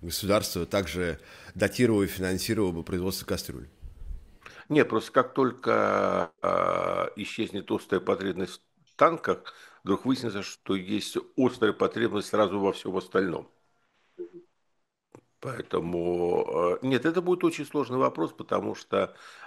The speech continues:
Speaker 2: экономика развивается, на мой взгляд, диспропорционально, и сегодня оборонка просто вымела, а, из гражданского сектора людей, технологии и финансы.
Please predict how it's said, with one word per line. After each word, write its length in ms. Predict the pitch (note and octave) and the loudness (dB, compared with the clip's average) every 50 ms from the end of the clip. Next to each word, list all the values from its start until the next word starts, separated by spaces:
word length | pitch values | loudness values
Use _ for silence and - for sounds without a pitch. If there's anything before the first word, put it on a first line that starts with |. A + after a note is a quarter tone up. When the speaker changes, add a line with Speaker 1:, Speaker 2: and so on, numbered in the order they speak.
| - _ | -6 _
Speaker 2:
экономика 560 | - - - A2+ A2+ B2 C3 B2 A#2 - B2+ | -4 0 2 2 2 4 2 -2 -2 0 -2
развивается, 680 | A#2 G#2+ G2+ A2+ A2+ A2 A2 G#2+ G2+ F#2+ - - - F2+ | -2 0 -2 -2 -2 0 0 0 0 -2 -4 -6 -4 -2
на 100 | F2+ F#2+ | -2 0
мой 160 | G2+ G2+ F2+ | 0 -2 -2
взгляд, 280 | E2 F2 F#2+ F#2 E2+ | -2 -2 -2 -2 -2
диспропорционально, 1400 | E2 F#2 F#2 - - F#2 F2+ - - F#2+ F#2 - - A2+ A#2+ C3 D3+ D#3 C#3+ B2 G2+ F#2 E2+ F2 E2+ - - - _ | -2 -8 -14 -8 -6 -6 -4 -4 -6 -8 -6 0 0 0 2 2 0 -2 -2 -2 -2 -2 0 0 0 0 -2 -6 _
и 500 | - E2+ F2 E2+ E2 E2 E2 D#2 D#2 - - - - - - - _ | -8 -6 -4 -2 -2 0 -2 -2 -4 -6 -10 -18 -20 -20 -20 -20 _
сегодня 760 | - - - F#2+ F#2 F#2 G#2 A2 G#2 G2 G2 G2+ G2 F#2 F2+ | -16 -8 -6 -4 -2 0 0 0 0 -2 -4 -2 -2 0 0
оборонка 680 | - - F2+ E2 F2 F#2 F#2+ G2+ F#2+ F2+ - - E2 | -2 -2 -2 0 0 2 2 0 -2 -4 -6 -8 -8
просто 760 | - - - E2+ E2+ F2 F2+ - - - - E2+ E2 E2+ E2 - | -8 -8 -8 -4 -2 -2 -2 -4 -6 -4 -2 0 0 0 0 0
вымела, 920 | G2 F#2 F2+ F#2 A#2 A2+ A2 F#2+ D#2+ D#2 E2 D#2 D#2 D#2 D2+ D#2 D2 - - _ _ _ _ - - _ _ - | -2 -2 0 -2 -2 -2 0 -2 -2 -2 -2 -2 -2 -2 -2 -2 -4 -6 -10 _ _ _ _ -20 -20 _ _ -6
а, 1120 | - D#2+ D#2+ D#2 D#2 D#2 D#2 D2+ D2+ D2 C#2+ C#2 C#2 C#2 C2+ C2+ C#2 C2+ B1+ - A#1+ B1+ B1 - | -4 -2 0 0 0 0 0 2 2 0 0 -2 -4 -6 -6 -6 -8 -8 -8 -8 -8 -10 -10 -10
из 240 | - A2 F#2+ E2 - | -8 -8 -8 -8 -8
гражданского 720 | - - F#2+ G2 F#2 G2 F#2+ D#2+ - - - F2 E2 E2+ F2 | -2 0 0 2 4 2 2 2 0 -4 -6 -4 -4 -4 -4
сектора 600 | - - - A2 A2 - - - - E2 F2 E2+ | -4 -4 -2 -2 -2 -2 -4 -4 -2 0 0 0
людей, 400 | E2 E2 E2+ E2 D#2+ G2+ G#2+ G#2 | 0 -2 -4 -6 -4 -4 -4 -4
технологии 680 | - - E2+ D#2 - E2+ E2 E2 F2+ G2+ F#2+ D#2+ E2 F2 | -4 -6 -10 -8 -6 -4 -4 -2 -2 -2 -4 -4 -6 -8
и 40 | E2+ | -8
финансы. 600 | - - F#2+ F#2 E2+ D#2+ - - - - - | -6 -4 -2 0 0 -2 -2 -6 -14 -18 -18